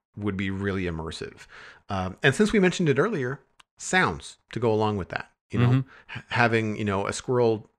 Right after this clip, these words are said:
Speaker 1: uh, chatter or, uh, you know, a bear growl, which does happen when, if you're near a polar bear, but having that happen when you're walking through a forest would be really cool if it was, like, a brown bear or something like that.
Speaker 2: One of the other
Speaker 1: What about
Speaker 2: things
Speaker 1: you?
Speaker 2: we, one of the other things we had on the, um,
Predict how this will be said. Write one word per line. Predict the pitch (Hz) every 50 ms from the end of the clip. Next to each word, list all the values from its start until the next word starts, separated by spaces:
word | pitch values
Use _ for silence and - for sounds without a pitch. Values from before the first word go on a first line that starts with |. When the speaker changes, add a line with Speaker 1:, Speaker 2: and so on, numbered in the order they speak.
| _ _ _
Speaker 1:
uh, | 98 98 92 90 90 - -
chatter | - - 104 95 82 78 76 - - -
or, | - 104 104 98 92 92 85 - - - - - - _ _ -
uh, | 98 92 87 87 87 85 85 80 -
you | 110
know, | 104 98 92
a | - -
bear | 87 - 110 110 107 98
growl, | 90 - 101 92 87 82 82 80 80 78 - - - -
which | 151 160 - - - - -
does | - 196 285 240
happen | - 196 214 226 226 131 104 92 95
when, | 98 107 98
if | - - -
you're | 104
near | 101 104 101
a | 90
polar | - - - 117 107 92
bear, | 80 82 73 65 64 - - - -
but | - 131 113
having | 139 170 170 160 135
that | 120 107 -
happen | - - 127 120 117 - 101 95 90 85 82 - _ _ _
when | 113 107 104
you're | 101 98
walking | 98 98 101 95 - 110
through | 98 - - 101 85
a | -
forest | - - 95 92 67 - -
would | - -
be | - 85
really | 85 92 80 87
cool | - - 98 87
if | 82 -
it | - -
was, | 95 90
like, | 95 87
a | 92
brown | 80 87 82 80 85 82
bear | 85 80 76
or | - -
something | - - - _ -
like | - -
that. | - -
Speaker 2:
One | 123 120 135 151
of | 143
the | 131 131 90
other | 117 117
Speaker 1:
What | 143 143
about | 143 139
Speaker 2:
things | 123 131
Speaker 1:
you? | 127 117
Speaker 2:
we, | 117 113 113 - _ _
one | - 120 123 139
of | 147
the | 147 135
other | 123
things | 120 139 139 123 117
we | 120 107
had | 104 117 113 120 113
on | - 110 113 110 107
the, | 110 107 104 101 107 92
um, | 80 101 101 98 98 95 92 92 90 - -